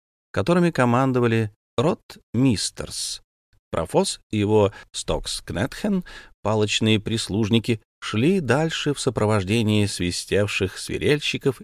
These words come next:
и бивших в барабан литаврщиков.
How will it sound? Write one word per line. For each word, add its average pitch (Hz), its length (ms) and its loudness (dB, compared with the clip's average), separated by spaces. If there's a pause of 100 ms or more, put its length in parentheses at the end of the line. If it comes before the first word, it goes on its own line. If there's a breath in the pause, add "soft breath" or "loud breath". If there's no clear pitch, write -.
и 147 120 0
бивших 104 480 -2
в 92 40 -12
барабан 85 540 -2 (260)
литаврщиков. - 1040 -6